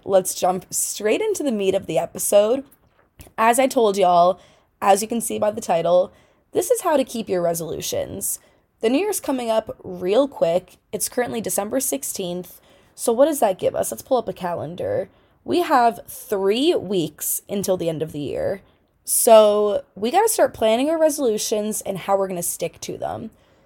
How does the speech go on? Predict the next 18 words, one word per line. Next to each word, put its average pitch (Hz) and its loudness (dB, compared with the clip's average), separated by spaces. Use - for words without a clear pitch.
My 269 6
first 466 2
tip 196 2
for 233 -6
you 240 -4
guys 247 2
is 214 2
ease 320 4
into 220 -2
your 208 -2
resolution 180 0
slowly. 139 -2
You 226 -2
don't 370 4
need 190 -2
to 214 -8
do 170 -8
something 220 -2